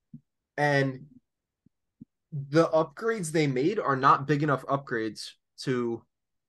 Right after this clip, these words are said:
do anything in the playoffs. I am making the same argument that I'm making with the Falcons.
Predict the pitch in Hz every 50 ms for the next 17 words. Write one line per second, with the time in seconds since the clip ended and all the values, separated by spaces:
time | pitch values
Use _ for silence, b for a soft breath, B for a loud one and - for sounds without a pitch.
0 | _ _ - 135 - - 139 139 135 120 110 - - 113 113 110 107 98 - 123
1 | 120 - - - 135 - - B B B B B - 135 147 165 180 196 185 165
2 | 165 175 170 - 170 147 139 135 - 160 156 156 147 131 143 139 127 117 113 104
3 | - 117 113 113 120 123 123 139 127 123 - - - - 120 117 113 - - -
4 | -